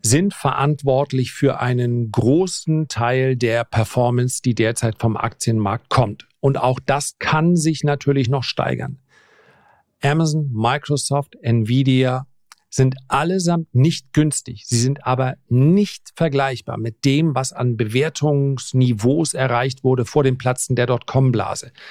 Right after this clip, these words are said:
Deswegen würde ich mich auch nicht darauf festlegen, dass man sagt, der Markt kann nur noch zehn Prozent steigen und dann geht's abwärts. Er kann auch noch deutlich weiter steigen oder wir können vorher eine Korrektur sehen. Hier geht es ja mehr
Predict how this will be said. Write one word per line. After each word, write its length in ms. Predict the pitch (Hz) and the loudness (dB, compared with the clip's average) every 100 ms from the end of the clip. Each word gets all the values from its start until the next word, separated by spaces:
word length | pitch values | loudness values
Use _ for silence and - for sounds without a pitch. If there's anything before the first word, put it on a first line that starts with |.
| - | -8
Deswegen 280 | - 131 127 | 0 4 4
würde 140 | 139 | 2
ich 40 | 143 | 2
mich 180 | 139 139 | 2 2
auch 120 | 131 | 0
nicht 200 | 156 - | -2 0
darauf 280 | 139 139 - | 0 0 0
festlegen, 420 | 143 - 139 139 | -2 0 0 0
dass 140 | 127 | 0
man 100 | 131 | -2
sagt, 220 | 127 120 | -2 -2
der 80 | 131 | -2
Markt 300 | 120 127 131 | 0 0 -2
kann 160 | - 127 | -2 -2
nur 100 | 120 | -2
noch 120 | 113 | -4
zehn 280 | - 151 156 | 0 0 2
Prozent 360 | 139 - 123 | -2 -2 -2
steigen 380 | - 120 131 131 | -2 -2 0 0
und 140 | 123 120 | 0 -2
dann 180 | 127 | -2
geht's 220 | 127 113 - | -2 -2 -4
abwärts. 560 | 120 - 135 - - _ _ _ - - - | -8 -6 -6 -6 -10 _ _ _ -20 -20 -6
Er 80 | 123 | -2
kann 140 | 147 | 0
auch 80 | 156 | 0
noch 160 | 147 135 | 0 2
deutlich 420 | 143 175 139 101 | 0 0 -4 0
weiter 320 | 135 165 151 | 0 0 -2
steigen 380 | - 143 143 156 | -2 -2 0 0
oder 120 | 151 | 0
wir 100 | 143 | -2
können 200 | - 147 | 0 -2
vorher 240 | - 165 | 2 0
eine 140 | 147 120 | 0 -2
Korrektur 500 | 120 113 107 - 127 | -4 -6 -6 -8 -10
sehen. 200 | 110 101 | -8 -4
Hier 120 | 127 | -2
geht 140 | 131 | -2
es 100 | 139 | -4
ja 120 | - 120 | -4 -2
mehr 600 | 123 131 151 175 180 | 0 0 -2 -2 -6